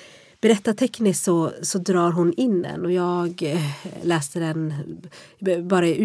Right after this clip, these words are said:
urval när man hade den på, eh, alltså första gången jag mötte som i, i skolan. Eh, d-, så kunde man välja lite olika, eh,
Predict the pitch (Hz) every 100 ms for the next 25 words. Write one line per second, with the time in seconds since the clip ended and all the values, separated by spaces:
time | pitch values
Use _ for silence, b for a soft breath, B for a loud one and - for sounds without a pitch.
0 | 196 175 214 190 147 139 170 160 156 156
1 | 156 165 165 - - 180 170 - 151 _
2 | - - - - - - 175 170 175 170
3 | 160 160 165 151 156 143 170 170 170 165
4 | - 175 - 202 180 202 185 - B B
5 | B B B 175 170 160 160 156 180 180
6 | - - - 202 147 147 147 147 131 151
7 | 156 160 160 - - 156 143 B 156